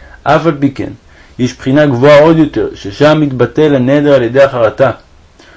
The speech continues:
כמו כן, בכל עבודת השם יתברך, בכל אדם, בכל דרגה ובכל זמן, יש חסדים נפלאים אצל השם יתברך, גבוה מעל גבוה, מה שאין הפה יכול לדבר והלב לחשוב. ואף על פי שהשם יתברך עשה עמו חסד והרימו מהשפתות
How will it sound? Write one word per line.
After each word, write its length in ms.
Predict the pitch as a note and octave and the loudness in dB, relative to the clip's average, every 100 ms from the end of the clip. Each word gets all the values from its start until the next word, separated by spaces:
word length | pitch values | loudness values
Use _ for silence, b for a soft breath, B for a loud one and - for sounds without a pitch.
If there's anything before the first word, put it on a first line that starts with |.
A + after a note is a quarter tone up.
| b b | b b
כמו 240 | C3 D#3 | 0 2
כן, 260 | D3+ D3+ C#3 | 2 2 2
בכל 320 | A2+ C#3 A#2+ | 0 0 2
עבודת 360 | C3 C3 C#3+ C3+ | 2 0 -2 -2
השם 300 | - D3 D3 | -4 -2 -2
יתברך, 280 | C3+ F#2 | -2 -4
בכל 360 | G2 G2+ C#3+ C#3+ | -4 -6 0 0
אדם, 400 | C3+ C#3+ C#3+ A2 | 2 2 2 0
בכל 280 | F#2+ C3+ C#3 | -4 -4 -2
דרגה 360 | C3+ C3 C#3 | -2 2 2
ובכל 400 | B2 A#2 - C#3 | 2 -4 -4 -4
זמן, 340 | A#2+ B2+ C3+ G#2 - _ - b b b b - | -2 -2 -2 -2 -8 _ -20 b b b b 0
יש 260 | D3 C#3+ | 2 2
חסדים 560 | C#3 C3 B2 C3+ D3 C#3+ | -2 -6 -4 0 0 0
נפלאים 460 | C#3 B2+ C3+ C#3+ | -2 0 2 2
אצל 200 | C#3 C3 | 0 -4
השם 280 | A#2 - C#3+ | -4 -2 0
יתברך, 400 | C#3 C3+ C3+ C3+ A#2 | 0 2 2 2 0
גבוה 480 | A2 G#2+ D3 D3+ C#3+ | -2 0 2 4 4
מעל 320 | B2+ C3+ C#3 | 2 0 0
גבוה, 400 | B2 A2+ C3+ G2+ - _ _ b b b b b b | -2 0 2 2 -2 _ _ b b b b b b
מה 60 | - | -16
שאין 300 | - A#2+ D#3 | -4 0 2
הפה 200 | D3 D3+ | 2 2
יכול 320 | C#3+ C3+ C#3+ | 2 2 2
לדבר 440 | C#3 C3 C3 D3 C#3 | 2 2 2 2 2
והלב 300 | C3 C3+ C#3 | 2 2 0
לחשוב. 400 | C3 - C#3 - - - _ _ b b b b | -2 -2 -2 -2 -10 -20 _ _ b b b b
ואף 260 | - C3+ C#3+ | -2 0 2
על 80 | D3 | 0
פי 220 | D3 D#3 | -2 -4
שהשם 460 | D#3 C#3 C3+ D#3 D3+ | 0 -2 0 -2 -2
יתברך 400 | C#3 C#3+ D3+ C3+ | 0 2 2 0
עשה 240 | - D3+ | -2 2
עמו 240 | D3+ D3 | 2 0
חסד 500 | A#2+ D3+ D3 B2 G#2 | 2 2 2 -2 -2
והרימו 420 | G#2+ A#2 B2+ D3 D3 | -2 0 0 2 2
מהשפתות 720 | C#3+ B2 - A#2+ D3 C#3 | 0 0 -4 -6 -2 -2